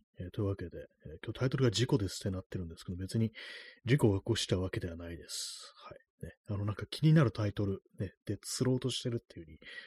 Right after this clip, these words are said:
ちょっと思われたあれなんで、思わずいきなり初っ端から事故じゃないですという風にこう、言ったんですけども、あのー、事故の動画をさっき見て、あの、安全意識を高めてました。あの、YouTubeとかでよくありますよね、こう、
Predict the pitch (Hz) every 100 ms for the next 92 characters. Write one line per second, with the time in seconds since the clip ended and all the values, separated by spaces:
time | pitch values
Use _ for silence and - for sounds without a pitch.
0 | - - 98 92 107 101 98 90 92 95
1 | 85 - - 101 104 95 90 92 104 98
2 | 120 123 113 110 107 104 117 104 101 107
3 | 95 - 92 92 85 - - - - -
4 | - - - - - - 107 82 - -
5 | 90 80 80 82 _ _ - 98 95 90
6 | 87 82 80 82 - _ _ - 131 175
7 | 104 95 95 95 - 107 - 92 90 82
8 | - - 98 95 107 117 117 110 - -
9 | 80 - 95 87 80 - - - - 101
10 | 92 98 - 113 95 - 95 107 107 113
11 | 117 - 101 90 98 - 80 80 -